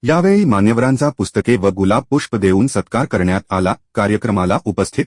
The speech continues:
एकशे अठ्ठावीस माता पालकांना शालेय परिवारातर्फे पुस्तके सप्रेम भेट देण्यात आली. यशस्वी विद्यार्थ्यांना कैलासवासी जगन्नाथ सदाशिव रोकडे यांच्या स्मरणार्थ उद्योजक संजय जगन्नाथ रोकडे नवी मुंबई यांच्यातर्फे स्मृतिचिन्ह व प्रमाणपत्र देऊन गौरविण्यात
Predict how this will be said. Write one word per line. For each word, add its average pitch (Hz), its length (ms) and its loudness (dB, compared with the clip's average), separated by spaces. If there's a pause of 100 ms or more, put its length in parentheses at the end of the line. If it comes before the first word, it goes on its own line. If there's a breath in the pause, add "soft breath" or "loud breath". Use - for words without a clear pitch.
एकशे 107 360 -2
अठ्ठावीस - 500 -4
माता 92 360 -2
पालकांना 95 520 -2
शालेय 98 360 0
परिवारातर्फे 104 760 -2
पुस्तके 120 480 -2
सप्रेम 107 480 -2
भेट 120 240 -2
देण्यात 107 420 0
आली. 98 260 0 (160)
यशस्वी 101 420 -2
विद्यार्थ्यांना 107 680 0
कैलासवासी 104 720 0
जगन्नाथ 104 440 0 (160)
सदाशिव 104 440 -2
रोकडे 107 400 0
यांच्या 98 300 0
स्मरणार्थ 95 580 -2
उद्योजक 101 480 0
संजय 101 380 0
जगन्नाथ 98 540 -2
रोकडे 101 360 0
नवी 104 280 2
मुंबई 113 360 2
यांच्यातर्फे 135 640 -2
स्मृतिचिन्ह 147 680 0
व 156 120 -2
प्रमाणपत्र 104 640 0
देऊन 104 340 2
गौरविण्यात 95 520 0